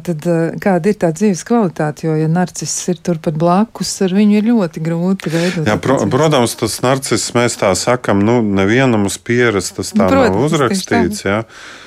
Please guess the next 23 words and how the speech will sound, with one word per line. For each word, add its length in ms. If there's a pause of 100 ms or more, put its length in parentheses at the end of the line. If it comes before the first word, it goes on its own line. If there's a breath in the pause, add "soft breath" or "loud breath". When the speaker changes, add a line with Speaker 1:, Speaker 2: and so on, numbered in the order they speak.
(240 loud breath)
Speaker 2:
Un, 240
eh, 300
protams, 680 (140)
eh, 800 (180)
nu, 240 (1120 loud breath)
tie 160
cilvēki, 680
kas 240
ir 140
apkārt, 560
viņiem 720
šīs 380 (180)
īpašības 840 (540 loud breath)
narcistiskās 1080
ir 160
vairāk 600
vai 140
mazāk. 760 (760 loud breath)
Jā, 180 (300)
un, 360
eh, 520
bet, 380
protams, 600